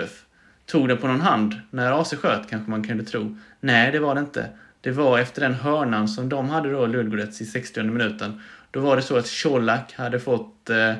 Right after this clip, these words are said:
bollen på armen och det visade sig att det var straff. Det var säkert straff, men det är ju ett väldigt surt sätt liksom, när man själv hade kunnat göra mål, för då hade det nog för, förmodligen dömts bort om Malmö F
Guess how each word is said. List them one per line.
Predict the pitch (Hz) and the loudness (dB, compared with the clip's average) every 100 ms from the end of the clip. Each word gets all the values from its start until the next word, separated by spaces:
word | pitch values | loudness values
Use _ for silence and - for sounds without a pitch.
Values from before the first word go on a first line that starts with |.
| - - _ | -8 -20 _
bollen | 135 120 113 110 | 2 4 4 2
på | 131 | 4
armen | 117 107 110 110 | 4 4 0 -2
och | 107 | -8
det | 123 | -2
visade | 120 120 | -2 -2
sig | - | -4
att | 110 | -4
det | 120 | -2
var | 117 | -4
straff. | - 135 165 - _ - - - - | -2 -2 -2 -10 _ -20 -20 -20 -4
Det | 127 | 0
var | 123 | 2
säkert | 139 120 113 | 2 0 -2
straff, | - 123 123 - | 0 0 0 -4
men | 127 117 | -2 0
det | |
är | 117 | 0
ju | 110 | -2
ett | 123 | 0
väldigt | 127 117 110 107 | 2 2 0 -4
surt | 135 110 107 | -2 -2 -2
sätt | 120 107 - - | -2 -2 -6 -8
liksom, | 107 - 110 | -6 -4 -4
när | 110 | -2
man | 110 107 | -4 2
själv | 127 107 113 | 2 4 2
hade | 120 123 123 - - | 0 0 -2 -10 -14
kunnat | - 120 139 | -6 -4 0
göra | 123 | 0
mål, | 123 107 107 | 0 0 -2
för | - | -2
då | 117 | -2
hade | 120 | -2
det | 131 | -2
nog | 123 123 | -2 -2
för, | 117 - - - - - - | -6 -8 -16 -20 -20 -20 -2
förmodligen | 147 170 131 127 127 123 | 6 8 8 6 4 4
dömts | 127 127 127 - | 2 2 -4 2
bort | 147 - - - | 2 2 -8 -4
om | 120 117 117 | 0 2 2
Malmö | 120 120 | 2 0
F | 131 | -2